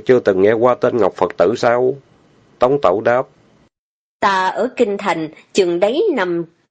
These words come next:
Speaker 2: chỗ lớn nhỏ đều đến rồi, quả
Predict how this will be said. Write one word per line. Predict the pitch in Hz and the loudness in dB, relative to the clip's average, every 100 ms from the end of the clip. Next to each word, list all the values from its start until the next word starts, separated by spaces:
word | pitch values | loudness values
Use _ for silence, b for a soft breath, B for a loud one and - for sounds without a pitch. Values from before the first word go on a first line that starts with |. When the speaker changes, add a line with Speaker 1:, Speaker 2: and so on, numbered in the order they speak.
| _ | _
Speaker 2:
chỗ | - 175 | 0 0
lớn | 220 254 359 320 | 2 0 0 -2
nhỏ | 170 156 240 | -2 -2 -4
đều | 180 170 165 | 0 0 0
đến | 185 277 427 | -2 -2 -2
rồi, | 170 147 151 b b | -2 -4 -6 b b
quả | 208 | -2